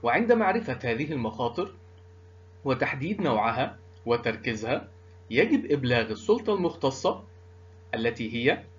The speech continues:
إدارة السلامة والبيئة، واتخاذ كافة التدابير اللازمة للسيطرة على مثل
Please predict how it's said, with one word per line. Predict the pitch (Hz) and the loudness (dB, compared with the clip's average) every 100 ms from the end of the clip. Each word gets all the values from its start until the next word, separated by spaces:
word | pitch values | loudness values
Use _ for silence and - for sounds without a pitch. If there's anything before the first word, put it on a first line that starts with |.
| - | -4
إدارة | 117 120 208 269 226 | 0 4 4 4 -2
السلامة | 202 - 120 117 120 | -6 -2 0 0 0
والبيئة، | 123 127 120 107 95 - - - - - - | 0 -2 -4 -8 -8 -14 -20 -20 -20 -10 -6
واتخاذ | 117 127 117 139 147 160 - - - - - | -4 -4 0 2 2 0 -8 -20 -20 -20 0
كافة | 147 240 262 254 | 2 2 -2 -6
التدابير | 226 - 143 127 117 117 104 | -4 -2 0 0 -2 -4 -4
اللازمة | 98 104 101 110 120 165 - - - - | -4 -6 -4 -4 -4 -6 -12 -20 -20 -8
للسيطرة | 117 - 120 113 196 220 | -8 -4 -4 -2 0 2
على | 190 143 120 | 2 2 0
مثل | 143 - | -4 -8